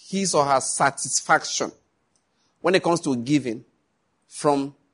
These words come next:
that process of giving and the effect the giving has in the place where it was given to. I hope you're getting my point. It is wrong, it's unchristian for us to describe the blessing of giving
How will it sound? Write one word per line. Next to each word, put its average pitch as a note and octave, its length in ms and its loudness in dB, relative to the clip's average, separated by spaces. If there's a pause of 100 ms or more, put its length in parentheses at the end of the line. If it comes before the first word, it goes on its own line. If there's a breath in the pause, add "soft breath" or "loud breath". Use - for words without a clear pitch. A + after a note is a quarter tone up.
(140)
that E3 360 2
process - 580 -2
of A2 180 -4
giving C3 400 -6 (640)
and C#3 200 0
the C#3 100 2
effect A3+ 460 -4
the C#3 100 -4
giving D3 360 -6
has C#3 420 -4 (1000)
in B2 140 -2
the B2 80 -2
place E3+ 440 0
where D#3+ 100 2
it D3+ 120 -2
was G#2+ 180 -2
given A#2+ 320 -2
to. - 280 -6
I - 60 -4
hope G3 140 0
you're C3+ 80 -2
getting C3 180 -4
my A2 80 -6
point. - 280 -16 (1300)
It E3 220 2
is E3 200 -2
wrong, D#3+ 440 2
it's C#3 180 -2
unchristian D3 760 0 (420)
for F#3+ 240 4
us - 80 6
to F3 120 2
describe G#3 800 -2 (120)
the C#3 140 -2
blessing F3 440 -2
of A#2+ 200 0
giving A#2+ 360 -2